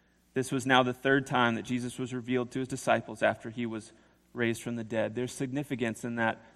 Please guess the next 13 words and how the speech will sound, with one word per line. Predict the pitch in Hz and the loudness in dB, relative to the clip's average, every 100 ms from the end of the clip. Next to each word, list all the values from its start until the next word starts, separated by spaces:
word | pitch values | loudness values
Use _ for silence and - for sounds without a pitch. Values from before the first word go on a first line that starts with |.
| - | -10
this | 127 | -6
was | 123 113 | -6 -8
the | |
third | 113 127 120 117 | -8 -4 -4 -4
time. | 120 107 101 - _ _ _ _ _ _ _ _ _ _ | -4 -4 -8 -16 _ _ _ _ _ _ _ _ _ _
This | 131 139 | -6 0
marked | 139 135 - | 2 2 0
the | 131 | -8
conclusion | 135 123 - 165 165 113 117 107 - _ _ _ _ _ _ - | -6 -10 -6 0 0 0 -4 -6 -12 _ _ _ _ _ _ -16
of | 113 | -6
them | 123 123 | -2 0
being | 123 123 - | 0 -2 -2
unsettled, | 123 123 - 117 107 95 | -4 -4 -2 -2 -2 -8